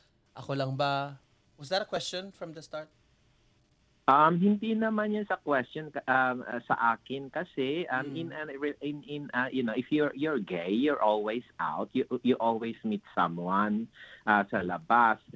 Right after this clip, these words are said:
Speaker 2: Uh, kaya lang nga, hindi nagiging relationship, nagiging parang,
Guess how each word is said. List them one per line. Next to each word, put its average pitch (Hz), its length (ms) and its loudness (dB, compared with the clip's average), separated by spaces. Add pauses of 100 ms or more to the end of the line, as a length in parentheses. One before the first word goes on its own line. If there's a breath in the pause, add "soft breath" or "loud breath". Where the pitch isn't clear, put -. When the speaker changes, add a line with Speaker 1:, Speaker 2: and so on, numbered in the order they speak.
(140)
Speaker 2:
Uh, 110 160 2
kaya 170 300 0
lang 117 240 -4
nga, 113 80 -10
hindi 165 260 -10
nagiging 98 480 -4
relationship, 90 960 0
nagiging 101 560 0
parang, 90 460 0